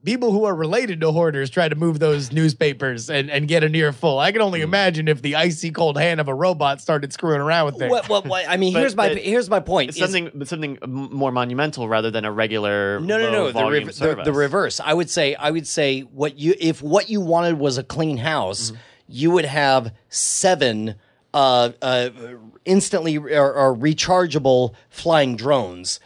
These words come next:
Speaker 2: Hmm.
Speaker 3: that would pick up every item of clothing that would, that would, you know, you drop a shirt on the floor, two
Speaker 2: Hmm.
Speaker 3: drones are dispatched, they come out and they pick it up together and then they sweep it off and then they, they put it in the appropriately categorized thing for, for cleaning and so on.
Speaker 2: Yeah.
Speaker 3: Uh,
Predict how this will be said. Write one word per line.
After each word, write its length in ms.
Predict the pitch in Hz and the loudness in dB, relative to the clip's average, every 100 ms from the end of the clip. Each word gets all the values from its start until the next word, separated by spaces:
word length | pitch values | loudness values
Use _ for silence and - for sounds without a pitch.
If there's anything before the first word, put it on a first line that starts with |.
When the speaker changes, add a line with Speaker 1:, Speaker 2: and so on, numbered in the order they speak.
| _ - | _ -10
Speaker 2:
Hmm. 100 | 110 | -2
Speaker 3:
that 120 | 151 | 0
would 140 | 135 - | 0 0
pick 180 | 175 | 0
up 160 | 156 - | 0 -2
every 300 | 143 139 147 - | -6 -6 -6 -2
item 240 | 139 127 | -2 -2
of 120 | 110 | -4
clothing 540 | - 147 120 107 92 90 | -2 0 2 0 -6 -6
that 180 | 120 104 | -4 -4
would, 240 | 110 113 | -6 -2
that 140 | 117 | -2
would, 100 | 113 | -2
you 220 | 123 139 120 | -2 0 0
know, 60 | |
you 200 | 107 107 | 0 -4
drop 320 | 95 147 139 | -2 0 0
a 220 | 135 113 113 | 0 -2 -2
shirt 280 | - 175 | 0 2
on 140 | 151 131 | 2 0
the 60 | |
floor, 440 | 120 147 131 127 123 - - - | -2 2 2 2 -2 -8 -20 -6
two 160 | 202 170 | -2 0
Speaker 2:
Hmm. 40 | |
Speaker 3:
drones 400 | 135 147 147 135 | 2 2 2 0
are 60 | 139 | -2
dispatched, 520 | 131 - 143 131 - | -4 -2 0 0 -2
they 120 | 135 | -6
come 140 | 135 135 | -2 0
out 140 | 127 | 0
and 80 | 123 | -2
they 80 | 117 | -4
pick 200 | 139 120 | -6 -4
it 80 | 123 | 0
up 260 | 123 - | 0 -2
together 500 | - 101 123 117 117 | -10 -2 0 0 0
and 120 | 113 113 | 0 -2
then 120 | 113 | 0
they 300 | 113 107 104 | 0 -2 -6
sweep 320 | - 147 135 | -6 -2 0
it 60 | 127 | 2
off 180 | 120 120 | 0 0
and 80 | 123 | -2
then 160 | 117 | 0
they, 220 | 117 110 - - _ - | 2 0 -4 -20 _ 0
they 220 | 131 113 | 2 0
put 340 | 95 - 165 | -4 0 0
it 100 | 131 | 2
in 120 | 131 | 0
the 180 | 127 120 | 2 2
appropriately 640 | 113 - 143 131 127 120 117 | 2 2 0 2 -4 -4 -4
categorized 720 | 127 123 110 120 113 110 107 | -2 -2 0 2 4 4 0
thing 380 | 135 117 113 113 | -2 -2 -2 -6
for, 320 | 123 107 98 | -4 -4 -6
for 180 | - 104 95 | -8 -10 -8
cleaning 380 | - 135 110 101 | 0 2 4 2
and 120 | 92 | -2
so 140 | 117 92 | -6 -6
on. 180 | 80 | -6
Speaker 2:
Yeah. 220 | 107 92 90 - - | -4 -4 -6 -8 0
Speaker 3:
Uh, 340 | 147 131 | 4 4